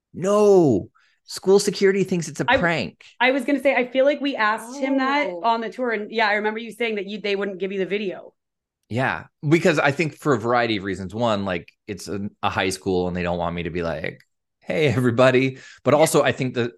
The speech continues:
Speaker 1: I think the school security officer thought it was just me
Speaker 3: Just pranking
Speaker 1: being
Speaker 3: them.
Speaker 1: the ghost tour weirdo.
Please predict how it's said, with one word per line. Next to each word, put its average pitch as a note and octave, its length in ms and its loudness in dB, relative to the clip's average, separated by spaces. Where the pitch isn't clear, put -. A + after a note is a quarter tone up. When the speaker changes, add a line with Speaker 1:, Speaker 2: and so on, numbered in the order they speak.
Speaker 1:
I A#2 80 -4
think A2+ 180 -8
the A2 80 -2
school A2 220 -6
security G#2 400 -2
officer F2+ 380 -2
thought F2+ 360 -4
it G2+ 60 -4
was F2+ 160 -6
just E2+ 140 -12
me E2+ 480 -6
Speaker 3:
Just - 200 -20
pranking D#3+ 280 -20
Speaker 1:
being F2+ 240 -6
Speaker 3:
them. - 120 -10
Speaker 1:
the D#2+ 40 -18
ghost F2+ 440 -6
tour E2+ 520 -6
weirdo. F2 640 -4